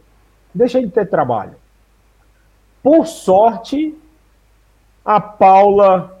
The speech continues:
é, ela, a, a Paula, até então minha esposa, porque ainda tem esse detalhe, <laughs> eu me separei no meio da pandemia.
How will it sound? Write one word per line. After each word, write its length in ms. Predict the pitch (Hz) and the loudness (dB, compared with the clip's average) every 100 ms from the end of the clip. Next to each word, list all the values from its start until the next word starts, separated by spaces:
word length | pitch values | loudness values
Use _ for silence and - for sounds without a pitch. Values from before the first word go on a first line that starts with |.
| _ | _
é, 1040 | 143 147 147 143 139 139 135 127 123 113 - _ _ | -2 0 2 2 0 2 2 2 0 -2 -8 _ _
ela, 880 | 170 160 170 170 165 156 151 - - _ _ _ _ _ _ 139 | -2 2 2 2 2 2 0 -4 -18 _ _ _ _ _ _ -14
a, 380 | 139 147 143 | -4 -2 0
a 40 | 143 | -2
Paula, 260 | 151 147 | 0 0
até 240 | 151 151 180 | 0 -2 -2
então 260 | 160 165 | 0 0
minha 180 | 165 160 | 0 0
esposa, 420 | 151 - 170 208 | -2 -2 -2 -2
porque 140 | 139 156 | -2 0
ainda 220 | 156 180 | 0 0
tem 200 | 170 180 | 0 0
esse 160 | 196 196 | -2 -2
detalhe, 420 | 208 - 196 123 | -4 -2 -4 -2
<laughs> 40 | |
eu 20 | |
me 100 | 151 | -4
separei 540 | 131 151 - 175 147 151 | -4 -6 -2 0 0 0
no 100 | 160 | -2
meio 200 | 151 151 | 0 0
da 80 | 151 | -2
pandemia. 600 | 170 170 185 147 110 | -2 -4 -2 -4 -4